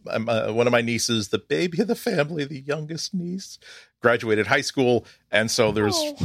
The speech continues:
Speaker 1: so my sister,
Speaker 2: <laughs>
Speaker 1: like, my sister
Speaker 2: Oh,
Speaker 1: into the
Speaker 2: poor thing, she graduated in twenty. Oh, that, I'm sorry to hear, niece,
Speaker 1: Well,
Speaker 2: but
Speaker 1: it's,
Speaker 2: I
Speaker 1: it sets her expectations for the rest of life.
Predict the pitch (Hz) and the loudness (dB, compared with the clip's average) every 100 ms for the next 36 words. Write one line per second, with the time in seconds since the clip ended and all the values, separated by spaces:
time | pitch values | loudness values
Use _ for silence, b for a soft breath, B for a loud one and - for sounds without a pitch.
0 | - - 120 110 - 113 117 117 113 107 | 0 4 4 4 2 2 2 2 2 2
1 | 135 127 - - 123 359 359 381 156 359 | 0 2 2 2 4 8 6 6 4 4
2 | 392 359 370 370 359 285 330 330 311 320 | 4 2 0 -2 -2 2 4 4 2 -2
3 | 311 302 294 277 - 349 294 311 311 247 | 0 -2 -4 -8 -8 -6 -6 -6 -8 -2
4 | 247 226 226 226 - 233 220 208 - 196 | -2 0 0 -2 -6 -12 -14 -10 -4 0
5 | 175 180 185 175 156 160 - 160 294 370 | 0 0 -4 -8 -8 -10 0 4 4 4
6 | 330 220 - - - 120 147 - - - | 2 2 2 0 0 2 0 0 -2 0
7 | - 147 - 170 175 147 - - 139 - | 4 2 4 0 2 0 0 0 0 2
8 | 139 127 - 113 - - 120 113 104 98 | 2 2 0 0 0 0 -2 0 2 2
9 | - 95 87 80 - - - | 0 -4 0 0 0 -10 -20